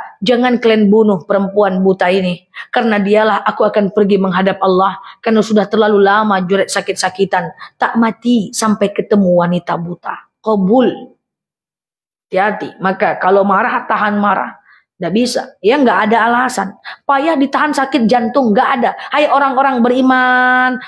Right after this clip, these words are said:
kalau marah, marah aja lah. Kalau nggak, sakit jantung nanti. Nggak ada dalilnya. Yang ada adalah la taghdab,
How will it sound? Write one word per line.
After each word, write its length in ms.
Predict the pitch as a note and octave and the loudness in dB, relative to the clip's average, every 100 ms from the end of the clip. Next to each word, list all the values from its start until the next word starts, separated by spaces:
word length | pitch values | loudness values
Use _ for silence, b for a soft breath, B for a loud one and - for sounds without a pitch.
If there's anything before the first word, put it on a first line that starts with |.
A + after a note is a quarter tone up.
| - | -2
kalau 240 | C#4 C4+ | 0 2
marah, 400 | C4 C4 C4+ B3 | 2 2 0 0
marah 320 | A#3 A#3 A3 | 0 0 0
aja 160 | A3 A3 | 2 2
lah. 160 | A3+ A#3 | 2 0
Kalau 240 | B3 B3+ | 0 2
nggak, 160 | B3+ C4 | 0 0
sakit 320 | A#3+ - A3 | -4 -2 0
jantung 400 | G#3+ G#3+ A3 A3+ | 0 2 0 0
nanti. 240 | G#3 C4 | 0 0
Nggak 240 | - C#4+ D4+ | -2 0 0
ada 60 | |
dalilnya. 480 | C#4 C4 B3+ A3+ D3+ _ _ _ | 2 2 2 0 -6 _ _ _
Yang 160 | A#3+ A#3+ | -2 0
ada 160 | B3+ C4 | 2 2
adalah 220 | A#3+ A#3+ G#3+ | 2 2 2
la 200 | A#3 A#3 G#3+ | 0 0 -2
taghdab, 360 | G#3+ G3 G#3+ | -4 0 -2